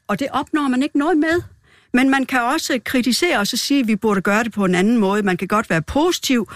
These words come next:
og alligevel gå en anden vej. Og det, det er det, jeg bedst kan lide, at man gør, man gør noget aktivt positivt. Og der, øh,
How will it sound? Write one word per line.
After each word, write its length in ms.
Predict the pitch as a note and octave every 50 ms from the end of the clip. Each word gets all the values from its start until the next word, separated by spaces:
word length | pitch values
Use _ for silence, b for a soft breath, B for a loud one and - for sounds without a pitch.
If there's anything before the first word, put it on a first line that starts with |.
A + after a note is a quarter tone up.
| B B B B -
og 100 | G#3 G#3+
alligevel 380 | A#3 B3 D#4+ F#4 F#4+ D4+ A3+
gå 140 | - A3+ G3
en 100 | F#3+ F#3
anden 240 | F3+ F3+ F3+ F3+ F3
vej. 240 | E3 E3 E3 D#3+ E3 B B B B B B B
Og 140 | - A3+ - - -
det, 280 | - - F#4+ - -
det 80 | - F4
er 40 | D#4+
det, 200 | - D#4 D#4 D4+
jeg 140 | D4 D4 -
bedst 240 | D4+ D4+ D#4 - -
kan 120 | - B3+
lide, 200 | A#3+ C4+ C4+ A3+
at 140 | G3 G3 -
man 120 | G3+ G3+
gør, 200 | F#3 - A#3+ B3+
man 180 | C4 B3 G#3+ G3
gør 200 | - B3 B3 B3+
noget 200 | C4 B3+ G#3 F3+
aktivt 480 | - G3+ C4 - - - A#3+ A3 F#3 -
positivt. 600 | - A3+ A3 B3+ B3 - - - G3 E3 - - B B B B B B B B B B B B B _ _ -
Og 80 | C4 C4 -
der, 460 | - E4 E4 E4 D#4 C#4 B3 A3+ G#3+
øh, 60 | G3+